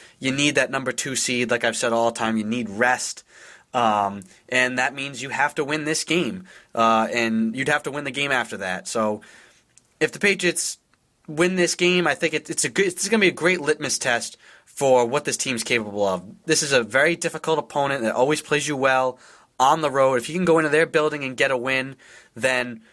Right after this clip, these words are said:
you know, you have a lot more confidence in this team and what they're capable of. Obviously, you know, the players that are left and the team that's left now. Um,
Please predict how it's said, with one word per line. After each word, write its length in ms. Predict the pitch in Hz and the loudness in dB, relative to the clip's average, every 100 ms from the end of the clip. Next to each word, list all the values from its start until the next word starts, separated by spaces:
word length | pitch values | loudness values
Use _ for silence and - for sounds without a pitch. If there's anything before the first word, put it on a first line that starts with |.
| _ - | _ -6
you 80 | 139 | -2
know, 80 | |
you 160 | 127 123 | 0 0
have 120 | 143 | 0
a 60 | 131 | 2
lot 220 | 127 123 | 0 0
more 120 | 123 | -2
confidence 680 | 120 - 123 117 117 110 - | -4 0 0 0 -2 -2 -6
in 140 | 139 120 | -6 -2
this 180 | 117 | -2
team 340 | - 127 120 113 | -2 -4 -2 -2
and 160 | 104 95 - - | -4 -8 -20 -4
what 220 | 127 143 | 0 2
they're 140 | 127 | 2
capable 500 | 120 135 120 104 104 | 0 -4 -4 -2 0
of. 380 | 101 101 92 - - | 2 0 -4 -12 -2
Obviously, 440 | 107 107 110 110 | -2 0 -4 -6
you 80 | 104 | -6
know, 80 | 101 | -6
the 100 | 101 | -6
players 440 | - 135 127 120 | 0 2 4 2
that 120 | 123 | 2
are 80 | 117 | 2
left 320 | 117 117 - | 2 2 0
and 140 | 98 98 | -12 -12
the 80 | |
team 520 | 95 - 131 117 104 - _ _ - _ - | -10 -8 -6 -6 -8 -10 _ _ -20 _ -6
that's 280 | 120 110 113 | -4 -2 -2
left 320 | 110 104 - | 0 0 -4
now. 440 | 101 110 107 92 87 - - - | -12 -6 -4 -4 -6 -16 -20 -12
Um, 440 | - 117 110 104 | 0 2 2 0